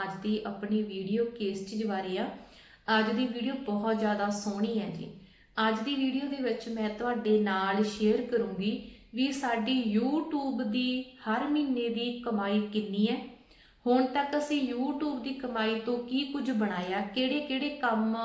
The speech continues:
ਅਸੀਂ YouTube ਦੀ ਕਮਾਈ ਦੇ ਨਾਲ ਕੀਤੇ ਨੇ, ਉਹ ਮੈਂ ਹਰ ਇੱਕ ਚੀਜ਼ ਤੁਹਾਡੇ ਨਾਲ ਸ਼ੇਅਰ ਕਰੂੰਗੀ। ਤੇ ਨਾਲ ਹੀ ਮੈਂ ਇਹ ਵੀ ਸ਼ੇਅਰ ਕਰੂੰਗੀ ਵੀ ਮੈਨੂੰ ਕਿੰਨਾ ਟਾਈਮ ਹੋ ਗਿਆ YouTube ਤੇ ਕੰਮ ਕਰਦਿਆਂ ਨੂੰ,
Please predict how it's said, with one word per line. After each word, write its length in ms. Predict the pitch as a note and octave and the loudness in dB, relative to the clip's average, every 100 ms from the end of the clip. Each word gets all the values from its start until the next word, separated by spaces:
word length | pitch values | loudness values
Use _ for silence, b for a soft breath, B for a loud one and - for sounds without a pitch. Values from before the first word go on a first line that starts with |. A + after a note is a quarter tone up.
| A3+ G#3+ | -4 -4
ਅਸੀਂ 380 | G#3+ A#3 A3+ G3+ | -4 -2 -2 0
YouTube 480 | A3 C#4 C#4+ C4 G#3+ | 0 0 -2 -2 -2
ਦੀ 120 | A#3 | -4
ਕਮਾਈ 380 | - A3 G#3 G#3 | -4 -2 0 2
ਦੇ 120 | G#3+ | 4
ਨਾਲ 260 | G#3 G3+ G3+ | 4 2 0
ਕੀਤੇ 440 | G3 D#3+ G3+ A3+ | -4 -2 2 2
ਨੇ, 200 | C#4 - B B B B B - | 2 -4 B B B B B -2
ਉਹ 160 | A#3+ C4+ | 2 4
ਮੈਂ 120 | D4 | 4
ਹਰ 240 | A3+ B3+ | 2 2
ਇੱਕ 180 | D#4 D4 | 0 -2
ਚੀਜ਼ 260 | C#4+ C4 B3 | -2 -2 0
ਤੁਹਾਡੇ 300 | C#4+ C4+ A3+ | 0 0 2
ਨਾਲ 240 | G#3+ G#3+ | 2 2
ਸ਼ੇਅਰ 440 | G#3+ - A#3 C4 C#4 | 0 -2 0 0 0
ਕਰੂੰਗੀ। 680 | C4 B3 B3 A#3 C4+ - | 0 0 0 -2 -4 -4
ਤੇ 160 | C4 B3 | -2 0
ਨਾਲ 280 | A3+ G#3 G#3+ | 2 2 4
ਹੀ 100 | C4 | 2
ਮੈਂ 140 | C#4 | 0
ਇਹ 260 | C#4+ A3+ A#3+ | -2 -2 -2
ਵੀ 160 | C#4+ | 0
ਸ਼ੇਅਰ 300 | D4 C4+ C#4+ | 0 -2 -2
ਕਰੂੰਗੀ 520 | D4 C4+ C4 B3+ B3+ C4 | -2 -2 0 0 0 -2
ਵੀ 100 | C4 | 0
ਮੈਨੂੰ 280 | C4 B3 | 0 0
ਕਿੰਨਾ 440 | C4 A#3+ A3 A3 A#3 | -2 0 2 2 0
ਟਾਈਮ 540 | A#3 G#3 F#3+ G#3+ A3 | 0 0 0 0 0
ਹੋ 100 | A3 | 0
ਗਿਆ 120 | A3+ | 2
YouTube 540 | A3 G#3 G#3+ B3 C4 G#3+ | 2 2 0 0 -2 -2
ਤੇ 180 | B3 A#3+ | -2 -2
ਕੰਮ 280 | G#3 F#3 | -2 -4
ਕਰਦਿਆਂ 420 | F3 G3 G3+ G#3+ A3 | -4 -4 0 2 4
ਨੂੰ, 160 | A#3 | 2